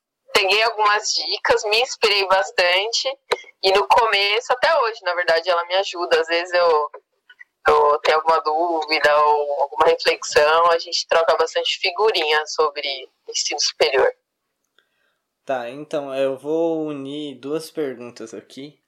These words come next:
Speaker 2: e talvez fique um pouco complexo, qualquer coisa você volta. A primeira é se você nunca pensou em dar aula em escola pública, tipo ensino médio, essas coisas. E considerando que você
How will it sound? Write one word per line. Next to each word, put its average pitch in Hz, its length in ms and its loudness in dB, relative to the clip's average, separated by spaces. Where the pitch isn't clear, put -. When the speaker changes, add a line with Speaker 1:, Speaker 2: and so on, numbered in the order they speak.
Speaker 2:
e 117 480 -16
talvez 120 440 -6
fique 120 220 -18
um 120 80 -16
pouco 113 440 -18
complexo, 131 680 -8
qualquer 127 340 -8
coisa 127 260 -10
você 147 180 -12
volta. 104 320 -18
A 127 120 -2
primeira 151 460 -4
é 180 40 -4
se 143 160 2
você 156 340 -4
nunca 170 380 -6
pensou 156 540 -8
em 131 180 -14
dar 123 120 -2
aula 117 260 -2
em 117 80 -14
escola 117 420 -10
pública, 147 560 -14
tipo 117 300 -20
ensino 120 420 -14
médio, 110 460 -12
essas - 280 -16
coisas. 147 440 -18
E 139 560 -6
considerando 156 720 -4
que 160 120 -16
você 147 440 -6